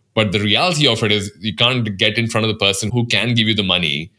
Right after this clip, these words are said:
to give you an audience with, or even get an audience with the people who actually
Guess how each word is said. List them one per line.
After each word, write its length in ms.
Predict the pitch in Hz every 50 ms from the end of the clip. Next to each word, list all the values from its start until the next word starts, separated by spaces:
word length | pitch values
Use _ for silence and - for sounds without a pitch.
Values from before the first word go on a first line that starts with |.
| _ _ _ -
to 140 | - -
give 240 | 92 80 113 117 107
you 340 | 110 107 107 107 104 104 104 -
an 100 | 104 101
audience 460 | 95 98 95 101 101 98 95 - -
with, 240 | 98 95 92 95 -
or 100 | 110 110 120
even 180 | 131 135 127
get 140 | 101 107 104
an 80 | 117 113
audience 420 | - 92 95 101 101 113 110 104
with 100 | - 104
the 60 | 101 98
people 260 | 98 95 90 104 95
who 120 | 95 95
actually 380 | 90 92 - - 104 92 87